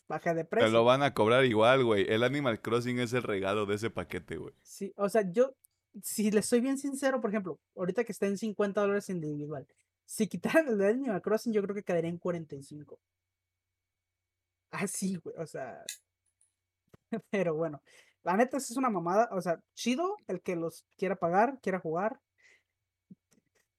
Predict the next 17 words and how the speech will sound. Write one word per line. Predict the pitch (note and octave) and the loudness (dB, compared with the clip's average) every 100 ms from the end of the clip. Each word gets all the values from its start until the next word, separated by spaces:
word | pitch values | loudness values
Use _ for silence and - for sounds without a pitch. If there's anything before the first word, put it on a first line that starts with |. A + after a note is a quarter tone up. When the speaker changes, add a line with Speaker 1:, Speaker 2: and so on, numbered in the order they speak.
| - | -12
Speaker 1:
<laughs> | - G4 F#4 F#4 G4+ - _ - - - _ _ - | -2 0 0 0 -2 -2 _ -20 -20 -20 _ _ -6
No | G3 B3 | 0 2
me | D4+ D4+ | 2 2
consta | C#4 C#4+ D4+ D4+ | 0 2 0 0
porque | C4+ - F#3 | 0 -2 -4
yo | F3 | -2
no | F3 | 0
lo | E3+ | 0
he | E3+ | 0
jugado, | D#3 C#3+ D#3 - _ | -2 -2 -4 -8 _
simplemente | - - F#3 F3+ G3+ F#3+ F#3 F#3+ | -10 -2 -2 0 0 0 -2 -4
son | F#3+ F3+ | -4 -4
cosas | F#3+ G3+ - | -4 -4 -6
que | E3 | -4
leí | D#3 E3 | -4 -4
en | F#3+ | -4
internet, | F3+ C#3 C#3+ D#3 | -6 -8 -8 -12